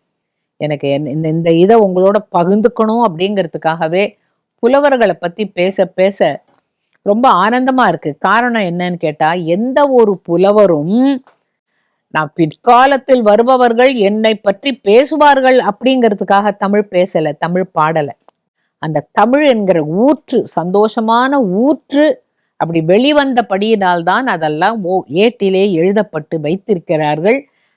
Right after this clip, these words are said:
அதனால இன்னைக்கும் நமக்கு காண கிடைக்கிறது. இதெல்லாம் அழிஞ்சு போயிருந்தா இல்லையா?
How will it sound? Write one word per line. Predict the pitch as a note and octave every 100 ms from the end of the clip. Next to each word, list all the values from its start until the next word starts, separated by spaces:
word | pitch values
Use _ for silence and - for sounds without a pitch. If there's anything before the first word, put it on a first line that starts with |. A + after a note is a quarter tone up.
| _
அதனால | - A3+ C4+ D4+ E4
இன்னைக்கும் | D4 D#4+ F4+ F4+ F4
நமக்கு | D4 C4+ A#3+ D4+
காண | - A#3+ C4+ D4
கிடைக்கிறது. | - G#3 G3+ F#3+ F3 D3+ C#3
இதெல்லாம் | E3+ G#3+ A#3+ C4
அழிஞ்சு | A3 C4+ C4+ A#3
போயிருந்தா | C4+ C4+ C4 C4+ C#4 _ -
இல்லையா? | F#3 A3 F#3